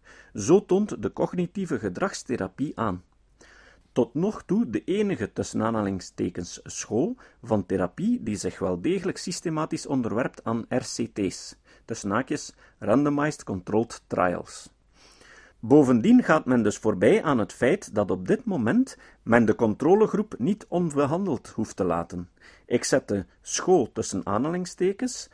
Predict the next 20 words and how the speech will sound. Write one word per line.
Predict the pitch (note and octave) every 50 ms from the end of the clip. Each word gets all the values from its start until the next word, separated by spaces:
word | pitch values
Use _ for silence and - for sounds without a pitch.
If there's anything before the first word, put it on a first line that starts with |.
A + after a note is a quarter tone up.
| - - - _
omdat | - B2+ B2+ B2+ B2 C3+ B2+ A2
het | G#2+ -
voor | - - A2+ A2
cognitieve | - - F3 - - F#3+ E3+ - - D#3 B2 A2 F#2+
gedragstherapie | G2 F#2 F2 - A#2 F3+ F3+ - - - F#3 F3+ F3 - - F#3+ F#3 -
of | G#2+ - -
C | - - - - A2+ G2+
G | F#2 F#2+ F#2+ -
T | - A2+ C#3 F#3+ A3+ C4
een | - G#2+ G#2 -
ongepaste | - C#3 D#3 D3 C3 D3+ - - C3+ - - - - -
omschrijving | A2 G#2 G2 - - - A2+ A#2+ A#2+ G#2 F#2+ F2 D#2 -
is. | E2+ - - - - _ _ _ - - - - - _ _
Het | - - - -
is | D3 C3+ - -
immers | - C#3+ D3 C3 A2+ - - -
geen, | - C#3 D#3+ G3 A3+ A#3
tussen | - - A#2+ - B2 A2
aanhalingstekens, | G#2 G2+ G2 F#2+ G2 F#2+ F2+ - - F#2+ F#2 F2+ - - - - -
standaard | - - - G#2 G2+ G#2+ B2 D#3+ G3 A3 - - - -